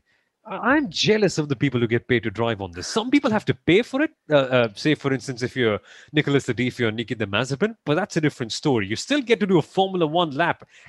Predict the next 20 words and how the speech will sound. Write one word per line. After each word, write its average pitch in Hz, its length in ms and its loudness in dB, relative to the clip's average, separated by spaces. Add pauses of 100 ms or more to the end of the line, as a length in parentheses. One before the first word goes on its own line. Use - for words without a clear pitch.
(120)
at 175 400 -2 (140)
a 147 100 -2
circuit 139 360 0
like 117 140 0
Algarve. 113 500 0 (480)
It's - 180 -2
beautiful. 104 680 -8 (180)
Uh, 135 300 0
and 143 160 0
it, 143 140 -2
there 139 140 2
are 131 100 2
so - 400 -4
many 156 200 -2
things 127 220 -6
that 107 160 -4
make 120 180 -6
it 123 120 -6
so 120 120 -6
special. 110 480 -6